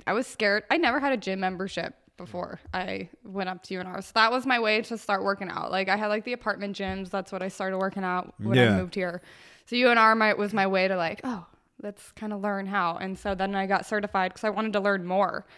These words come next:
Speaker 2: Mm-hmm.
Speaker 1: I, 'cause CrossFit, yeah, it's great, but there, there's more to
Speaker 2: There's more to
Speaker 1: to the
Speaker 2: it.
Speaker 1: body, and that,
Speaker 2: Yeah.
Speaker 1: you know, that's just a class. I wanted to get in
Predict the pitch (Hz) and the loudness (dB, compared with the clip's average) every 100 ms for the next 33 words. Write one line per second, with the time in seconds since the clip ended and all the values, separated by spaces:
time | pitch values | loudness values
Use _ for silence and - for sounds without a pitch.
0 | - 104 185 175 196 - 208 - - _ | -2 0 2 2 0 -2 -10 -10 -16 _
1 | _ _ _ _ _ _ _ _ _ _ | _ _ _ _ _ _ _ _ _ _
2 | 294 247 254 240 220 208 185 208 202 196 | 6 6 6 -2 2 2 2 0 0 0
3 | 196 175 202 - 196 220 214 220 208 208 | -4 0 -2 -2 -4 -4 -2 -2 -2 -4
4 | 202 202 185 185 175 - - 143 - 147 | -4 -4 -4 -4 -8 -10 -4 -4 2 4
5 | 143 - 175 127 95 208 - 202 185 208 | 4 4 6 8 6 4 4 2 0 0
6 | 190 185 120 - 214 196 196 202 196 190 | 4 4 4 4 2 2 0 -2 -8 -4
7 | 185 165 - 185 185 185 180 190 190 180 | -2 -2 -4 -6 -4 -6 -8 -6 -4 -2
8 | 196 190 180 | -2 -2 -6